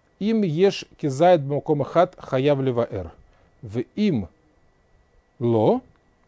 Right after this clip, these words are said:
батель бемиюто. Вехен линьян хатум'a. Им макпид алав хоцец, в им роце бо киюмо, гарей гу ке арыва». Переведём, что здесь написано.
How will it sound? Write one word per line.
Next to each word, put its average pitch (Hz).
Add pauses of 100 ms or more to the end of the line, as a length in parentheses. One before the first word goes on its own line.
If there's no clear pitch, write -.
(440)
батель 127
бемиюто. 139 (800)
Вехен 202
линьян 180
хатум'a. 151 (1900)
Им 233
макпид 185
алав 110 (240)
хоцец, - (440)
в 104
им 202
роце 147
бо 175
киюмо, 220
гарей 147
гу 196 (100)
ке 160
арыва». 123 (120)
Переведём, 120
что 123
здесь -
написано. 82